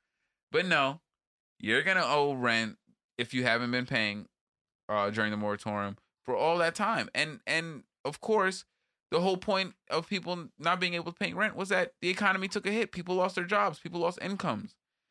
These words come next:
So obviously, if you lost your income and you weren't paying rent, you don't magically have the money to pay the rent now.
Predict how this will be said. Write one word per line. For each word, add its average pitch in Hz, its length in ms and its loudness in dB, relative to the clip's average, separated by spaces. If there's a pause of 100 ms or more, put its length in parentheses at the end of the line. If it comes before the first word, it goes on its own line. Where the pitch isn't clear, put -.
(240)
So - 160 2
obviously, 175 920 2
if 151 140 -8
you 156 80 -6
lost 175 240 0
your 175 120 0
income 196 320 -4
and 147 80 -6
you 139 60 -4
weren't 165 240 2
paying 156 240 -2
rent, 170 300 0
you 127 100 -8
don't 135 320 0 (200)
magically 127 540 2
have 110 220 -4
the 110 60 -6
money 104 180 -4
to 101 60 -10
pay - 140 -6
the 90 120 -8
rent 87 160 -8
now. 78 200 -10